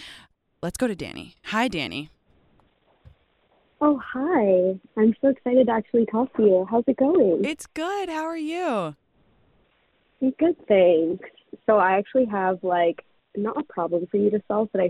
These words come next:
Speaker 2: feel like I have the most fun one.
Speaker 1: Mm.
Speaker 2: Slash,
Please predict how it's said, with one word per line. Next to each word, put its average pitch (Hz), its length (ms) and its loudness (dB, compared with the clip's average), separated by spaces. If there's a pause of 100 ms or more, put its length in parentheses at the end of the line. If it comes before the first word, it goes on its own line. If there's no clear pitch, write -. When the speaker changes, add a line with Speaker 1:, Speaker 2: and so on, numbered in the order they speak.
Speaker 2:
feel 185 140 4
like 196 140 2
I 214 60 -4
have 190 220 -2
the 196 60 -4
most 180 260 -2 (420)
fun 175 300 -4
one. 285 680 -2 (200)
Speaker 1:
Mm. 190 300 -8
Speaker 2:
Slash, 175 480 -8